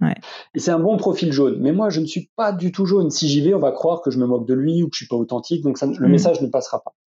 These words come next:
Speaker 2: Donc mon assistant m'a dit, « T'inquiète pas, je m'en charge, on a mis ça en place. » Il l'attend à la sortie du vestiaire et quand il vérifie l'équipement,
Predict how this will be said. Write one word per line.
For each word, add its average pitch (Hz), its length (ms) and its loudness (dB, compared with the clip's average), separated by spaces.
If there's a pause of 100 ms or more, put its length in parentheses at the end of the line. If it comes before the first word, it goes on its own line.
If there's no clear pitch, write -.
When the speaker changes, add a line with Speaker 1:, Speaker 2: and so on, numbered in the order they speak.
(580)
Speaker 2:
Donc 240 200 0
mon 208 120 2
assistant 170 340 0
m'a 196 120 2
dit, « 180 140 0
T'inquiète 143 280 0
pas, 190 140 0
je 160 80 0
m'en 147 100 2
charge, 180 320 0
on 135 80 -2
a 117 60 0
mis 117 140 2
ça 147 120 -4
en 131 60 -4
place. » - 340 -16 (100)
Il 170 120 2
l'attend 208 240 2
à - 20 2
la 135 80 0
sortie - 280 -6
du 101 40 -2
vestiaire 185 340 0
et 185 80 0
quand 147 120 0
il 135 100 2
vérifie 123 400 -2
l'équipement, 180 560 -2